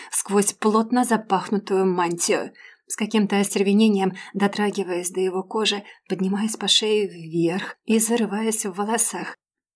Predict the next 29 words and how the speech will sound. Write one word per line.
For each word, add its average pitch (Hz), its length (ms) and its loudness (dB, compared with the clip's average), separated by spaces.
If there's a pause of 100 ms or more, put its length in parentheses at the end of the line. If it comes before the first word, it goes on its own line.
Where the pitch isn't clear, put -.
(160)
чтобы - 480 -2
он 196 240 0
ни 214 280 6
на 262 160 8
миг 233 240 4
не 196 100 4
подумал 202 520 0 (200)
о 196 140 -4
том, 214 180 2
как 202 300 -2
отпустить 262 720 0
меня, 202 400 2 (200)
как - 200 -10
снова 233 360 4
бросить. 175 600 -2 (360)
Сердце 220 440 2
то 185 480 -4
совсем 240 440 4
исчезало, 214 680 0
то 190 300 2
стучало 202 720 0
в 175 100 -6
горле 208 520 4 (280)
так 226 220 2
громко, 220 400 -2
что - 180 -4
можно 214 340 0
было 180 400 -4
оглохнуть. 233 840 2